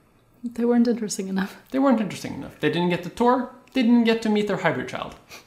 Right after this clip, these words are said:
Speaker 2: Hickson and Parker immediately reported the incident to the local sheriff's department, convinced that they would not be believed.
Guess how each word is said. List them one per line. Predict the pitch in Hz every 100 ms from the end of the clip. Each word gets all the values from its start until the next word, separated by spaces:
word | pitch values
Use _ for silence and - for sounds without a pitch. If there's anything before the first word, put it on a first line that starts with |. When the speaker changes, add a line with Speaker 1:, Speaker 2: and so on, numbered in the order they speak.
| - - _ -
Speaker 2:
Hickson | 156 233 240 247
and | 233
Parker | 165 147 170 214 - -
immediately | 185 196 214 240 185 - 151
reported | 139 139 135 -
the |
incident | 127 123 127 127
to | -
the | 123
local | 160 196 202
sheriff's | 180 - 220 -
department, | - 123 - 147 170 - - - _ _
convinced | - 190 180 202 156 - - 143
that | 151
they | 139
would | 131 127
not | 123 120
be |
believed. | 113 117 -